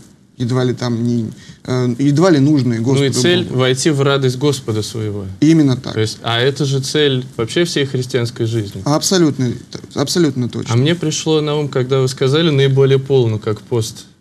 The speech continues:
Speaker 2: проходит. Мне почему-то вспомнили слова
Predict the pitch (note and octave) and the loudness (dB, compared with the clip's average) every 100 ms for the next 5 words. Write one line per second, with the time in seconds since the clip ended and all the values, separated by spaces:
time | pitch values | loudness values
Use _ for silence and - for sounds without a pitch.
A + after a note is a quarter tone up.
0 | _ - A2 A2 G#2+ G2 A2+ C#3 C3+ C#3 | _ -4 -4 0 -2 0 -4 -4 -4 -4
1 | C3+ C3 B2 - - _ - - C#3+ C#3+ | -2 -4 -6 -12 -20 _ -14 -2 0 2
2 | C3 A#2+ - B2 B2+ A#2 | 0 -2 -2 0 2 0